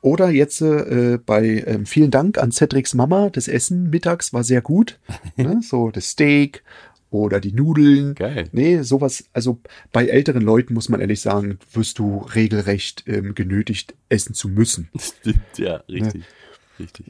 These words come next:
Speaker 1: Nicht, weil du
Speaker 2: Ja,
Speaker 1: das
Speaker 2: ja.
Speaker 1: nicht, nicht, nicht willst, du musst essen,
Speaker 2: Ja, du
Speaker 1: weil
Speaker 2: musst,
Speaker 1: sonst
Speaker 2: du
Speaker 1: ist
Speaker 2: musst,
Speaker 1: es,
Speaker 2: ja, ja.
Speaker 1: ähm, wie in anderen, wie in anderen Ländern, du musst deine Frau heiraten,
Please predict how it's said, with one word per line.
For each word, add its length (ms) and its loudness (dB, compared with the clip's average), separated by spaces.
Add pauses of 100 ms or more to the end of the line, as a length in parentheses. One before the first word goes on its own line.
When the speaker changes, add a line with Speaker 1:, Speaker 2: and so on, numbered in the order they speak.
(120)
Speaker 1:
Nicht, 260 0
weil 140 6
du 120 2
Speaker 2:
Ja, 40 2
Speaker 1:
das 200 0
Speaker 2:
ja. 60 -2
Speaker 1:
nicht, 380 -4
nicht, 540 -4
nicht 280 0
willst, 360 2
du 80 2
musst 680 2
essen, 320 -2
Speaker 2:
Ja, 60 -6
du 140 -8
Speaker 1:
weil 100 4
Speaker 2:
musst, 100 0
Speaker 1:
sonst 380 0
Speaker 2:
du 20 -8
Speaker 1:
ist 220 -4
Speaker 2:
musst, 0 -
Speaker 1:
es, 400 -6
Speaker 2:
ja, 60 -2
ja. 80 2
Speaker 1:
ähm, 440 -4
wie 160 0
in 120 4
anderen, 500 0
wie 80 2
in 100 0
anderen 200 2
Ländern, 260 2
du 80 -2
musst 220 -2
deine 180 2
Frau 280 2
heiraten, 460 -2